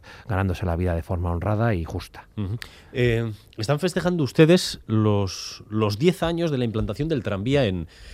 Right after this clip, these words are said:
Speaker 2: en Vitoria-Gasteiz. Eh, ¿tanta importancia tiene para, para esta celebración que están haciendo ustedes?
Speaker 1: Yo creo que ha sido un punto de inflexión claro, ¿no? Eh, la llegada del tranvía,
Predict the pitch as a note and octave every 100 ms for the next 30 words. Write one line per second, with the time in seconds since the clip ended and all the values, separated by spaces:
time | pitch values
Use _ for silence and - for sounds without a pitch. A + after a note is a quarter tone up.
0 | - A2+ A2 G#2+ C#3 C#3+ F#2 - G#2 -
1 | - - - G#2 F#2+ F2 E2 D#2+ D2+ -
2 | - - - A2 G2+ - C3+ G#3 F3+ C3
3 | G#2 E2 D2 D2 A2+ - F2+ D#2+ F#2 F2
4 | F#2 - F#2+ F2 A#2 G2+ G2 G#2+ E2+ -
5 | E2 G2 D#2 - - - - C#3+ C#3 D#3+
6 | C#3 - C#3+ A#2 A#2 G#2+ G2 E2+ F#2+ -
7 | A#2 G2 A2 A#2 G2 F#2+ C3 A#2 G2 F#2+
8 | F#2+ F#2+ F#2+ F#2+ F#2+ F#2 F#2+ G#2+ A2 G#2+
9 | G2 G#2+ G2 G#2 A#2